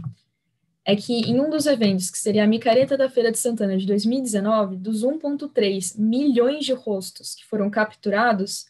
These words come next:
foram gerados novecentos e três alertas e desses apenas a prisão de quinze pessoas. E no Carnaval de dois mil e dezenove, de quase dezesseis mil rostos foram gerados trezentos e sessenta e um alertas para apenas uma prisão.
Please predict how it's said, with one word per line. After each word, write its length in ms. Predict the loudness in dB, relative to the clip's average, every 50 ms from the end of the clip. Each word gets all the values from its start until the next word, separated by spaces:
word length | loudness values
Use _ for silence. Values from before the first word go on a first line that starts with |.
| _ _ _ _ _ _ _ _
foram 200 | 0 2 2 4
gerados 380 | 6 6 6 6 6 4 0 0
novecentos 600 | 0 -2 -2 -2 -4 -2 -2 -2 -2 -2 -2 -2
e 60 | -4
três 380 | -4 0 0 2 2 4 4 4
alertas 680 | 4 4 4 2 0 0 -2 -2 -4 -4 -4 -8 -8 -8
e 40 | -4
desses 480 | 0 4 4 4 4 2 0 -2 0 0
apenas 380 | 0 0 0 0 0 0 0
a 80 | -2 0
prisão 260 | -2 -2 -2 -2 -4
de 100 | -6 -8
quinze 280 | -8 -8 -8 -8 -8 -8
pessoas. 720 | -8 -8 -6 -6 -6 -6 -6 -8 -10 -12 -12 -12 -12 _ _ _ _ _ _ _ _ _ _ _ _ _ _ _ _ _ _ _
E 100 | 2 4
no 100 | 4 4
Carnaval 480 | 4 2 2 4 4 4 4 4 4 4
de 100 | 4 2
dois 220 | 2 2 2 2
mil 120 | 0 -2 -4
e 40 | -4
dezenove, 640 | -2 -2 -2 -2 -2 -2 -2 -2 -2 -2 -2 -4 -6 -8
de 340 | -8 -6 -4 -4 -4 -6 -8 _ _ _ _ _ _ _
quase 260 | 2 2 2 2 2
dezesseis 720 | -2 -4 0 2 4 4 4 2 2 2 2 2 2 2
mil 180 | 2 4 4 4
rostos 460 | 4 6 6 6 6 4 -2 -10 -8
foram 220 | -4 -2 -2 0
gerados 380 | 0 2 2 0 0 -2 -4 -6
trezentos 440 | -2 -2 0 0 0 -2 -2 -4 -6
e 20 | -8
sessenta 360 | -8 -8 -8 -10 -8 -6 -4
e 140 | -4 -4 -4
um 100 | -2 -2
alertas 640 | 0 0 0 0 -2 -4 -6 -8 -10 -10 -12 -12 _ _ _ _ _
para 120 | -2 -2 2
apenas 280 | 2 4 4 4 4
uma 160 | 2 2 2
prisão. 360 | 0 0 0 0 0 -2 -4